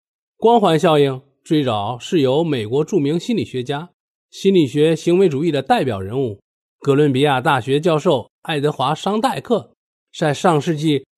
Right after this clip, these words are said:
二十年代提出的。他呢，当时做了一个心理实验，给被试者看一些人物照片，照片上的人有的漂亮帅气，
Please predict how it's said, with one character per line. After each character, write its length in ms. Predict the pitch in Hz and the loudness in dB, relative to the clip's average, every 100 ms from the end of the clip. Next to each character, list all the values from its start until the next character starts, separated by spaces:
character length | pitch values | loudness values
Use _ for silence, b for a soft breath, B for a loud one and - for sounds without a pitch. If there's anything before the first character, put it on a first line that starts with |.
| _ | _
二 220 | 262 277 139 | 0 2 2
十 160 | 131 | -2
年 180 | 120 107 | -4 -2
代 160 | 113 98 | -6 -8
提 220 | - 101 | -12 -14
出 180 | - 104 | -10 -12
的。 200 | 95 _ _ _ _ | -12 _ _ _ _
他 220 | - 143 | -6 -2
呢， 260 | 143 131 123 _ _ _ | 0 -2 -6 _ _ _
当 180 | 139 135 | -6 -4
时 160 | 123 | -8
做 180 | 120 143 | -4 -2
了 100 | 113 | -2
一 80 | 131 | -4
个 100 | 131 | -4
心 180 | - 190 | -4 -4
理 80 | 123 | -4
实 200 | - 135 | -8 -10
验， 200 | 165 123 _ _ _ _ _ | -10 -12 _ _ _ _ _
给 200 | - 160 | 0 2
被 200 | 185 254 | 4 4
试 240 | 220 220 165 | 4 2 0
者 320 | 143 131 165 _ _ | 2 0 -2 _ _
看 220 | - 160 | -2 -2
一 60 | 139 | -2
些 180 | 165 | -2
人 240 | 160 143 170 | 0 2 2
物 60 | 143 | 0
照 160 | 185 | -4
片， 300 | 151 196 - _ _ _ _ _ | -2 -6 -6 _ _ _ _ _
照 200 | - 175 | 0 2
片 240 | 156 170 151 | 4 2 2
上 160 | 175 | 0
的 100 | 147 | 0
人 340 | 123 123 147 180 _ _ | 0 0 -2 -6 _ _
有 200 | 160 151 | 0 2
的 120 | 156 202 | 4 2
漂 220 | 226 185 | 2 2
亮 160 | 165 | 2
帅 280 | 160 269 135 | 0 0 0
气， 300 | 113 - 98 | -4 -12 -20